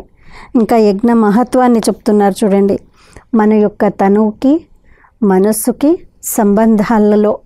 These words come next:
అన్నిట్లో శక్తిని నింపేటువంటిది యజ్ఞమే.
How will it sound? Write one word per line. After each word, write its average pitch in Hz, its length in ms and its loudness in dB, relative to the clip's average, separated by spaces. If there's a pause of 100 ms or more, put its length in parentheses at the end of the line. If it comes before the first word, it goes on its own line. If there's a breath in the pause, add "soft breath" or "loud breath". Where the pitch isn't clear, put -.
(520 soft breath)
అన్నిట్లో 269 720 -2 (760)
శక్తిని 311 560 0
నింపేటువంటిది 214 840 0
యజ్ఞమే. 202 560 0